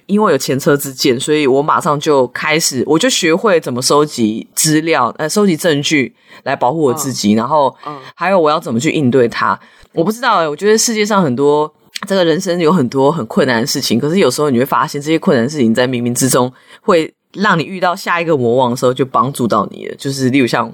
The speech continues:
Speaker 1: 我就是一个，<laughs> 我，我觉得这个经验就是一个很好的一个例子这样。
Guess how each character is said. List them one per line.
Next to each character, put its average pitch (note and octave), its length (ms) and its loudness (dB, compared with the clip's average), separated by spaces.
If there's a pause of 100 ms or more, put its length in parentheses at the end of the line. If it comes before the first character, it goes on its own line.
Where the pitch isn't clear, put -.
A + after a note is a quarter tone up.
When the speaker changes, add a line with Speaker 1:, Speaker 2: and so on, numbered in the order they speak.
(100)
Speaker 1:
我 C3+ 160 2
就 D#3 140 -2
是 D3+ 100 -2
一 C3+ 80 2
个， - 140 4
<laughs> - 40 -20
我， F3 300 0
我 F3 80 2
觉 G3+ 160 -4
得 F#3+ 140 2
这 - 140 -6
个 F#3 100 2
经 D#3+ 240 0
验 E3 80 0
就 D#3 80 -2
是 D3+ 100 0
一 C3 40 4
个 C3 80 2
很 A#2+ 100 0
好 A#2 160 0
的 G#2 180 0
一 G#2+ 100 2
个 A#2 100 -2
例 G#2 220 -8
子 - 220 -20
这 - 60 -12
样。 - 120 -14